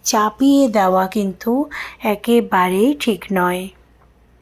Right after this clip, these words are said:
এমনটা যেন না হয় যে সে নিরামিষ খাচ্ছে বলে আমাকেও খেতে হবে,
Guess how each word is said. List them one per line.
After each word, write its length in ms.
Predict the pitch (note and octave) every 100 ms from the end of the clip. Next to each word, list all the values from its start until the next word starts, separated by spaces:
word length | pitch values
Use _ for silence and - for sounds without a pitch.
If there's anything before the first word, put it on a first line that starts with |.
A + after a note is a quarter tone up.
| _ _ _ _ _ -
এমনটা 420 | A3+ B3 D4 D#4
যেন 280 | C#4 A#3+ A3+
না 340 | G#3+ G#3 G#3+
হয় 340 | B3+ A3 G#3+ A#3
যে 220 | A3+ A3+
সে 360 | - A#3+ B3
নিরামিষ 560 | C4+ C4 B3 A#3+ A3+ -
খাচ্ছে 320 | A#3+ A#3 A#3+
বলে 240 | A3+ A3+ A#3
আমাকেও 400 | G3 F#3+ A3+ A3+
খেতে 340 | A3 G3 G#3+
হবে, 360 | A3 G3 G#3